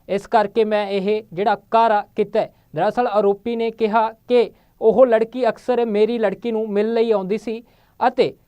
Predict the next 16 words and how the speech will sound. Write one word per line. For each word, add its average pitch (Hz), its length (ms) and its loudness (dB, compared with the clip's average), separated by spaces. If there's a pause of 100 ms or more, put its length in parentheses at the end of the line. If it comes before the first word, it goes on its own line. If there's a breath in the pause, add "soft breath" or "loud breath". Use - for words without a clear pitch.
(280)
ਅੱਜ 220 160 0
ਉਹ 240 240 2
ਮੇਰੀ 233 240 0
ਲੜਕੀ 220 400 -4
ਘਰ 220 280 -2
ਨਹੀਂ 240 200 -4
ਸੀ 240 220 -10
ਤੇ 233 260 2
ਮੈਂ 214 220 -2
ਉਸ 208 200 -4
ਨੂੰ 208 240 -4
ਕਮਰੇ 196 340 -2
ਦੇ 185 160 -4
ਵਿੱਚ 185 380 -4
ਬੁਲਾ 208 240 4
ਲਿਆ। 175 180 0